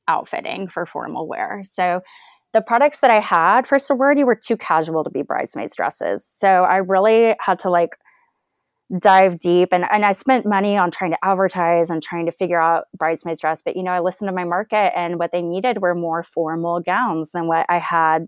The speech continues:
currently with my selection. That meant new factories, new, um, profit margins, new, like, totally new sourcing, new everything. So I spent a few years,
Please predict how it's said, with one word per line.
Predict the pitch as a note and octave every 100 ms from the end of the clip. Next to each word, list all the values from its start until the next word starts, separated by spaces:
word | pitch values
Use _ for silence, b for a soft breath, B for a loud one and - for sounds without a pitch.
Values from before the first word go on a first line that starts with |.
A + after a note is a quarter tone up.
| _
currently | - F#3+ G#3+ E3 D#3+
with | E3 D#3
my | E3 D#3
selection. | - D#3+ F3+ - - - - - _ _ -
That | G3+ G#3
meant | F#3 D#3 _
new | E3+ E3 D#3+
factories, | - A3+ A3 F3+ E3 - - -
new, | F3 F3 E3+ E3 D#3+ E3 -
um, | F3 D3 - -
profit | C4 B3 -
margins, | D#3 D#3 D3+ - -
new, | F3+ F#3+ F#3+ F#3 F3 F3 F3+ - _
like, | G3 F#3+ -
totally | - - C4 B3 G#3
new | G3+ F#3+
sourcing, | F#3+ - F3+ F3+ - F3+ E3+ F3
new | A3 A3 _ -
everything. | E3 G3+ F3 C#3+ B2+ - A2+ A#2
So | - F3+ F3+ F3 _ _ _ _ G3
I |
spent | G3 - B3+ -
a | C4
few | - G3 A3 G3
years, | F#3 F3+ F3 F3+ F3+ F3+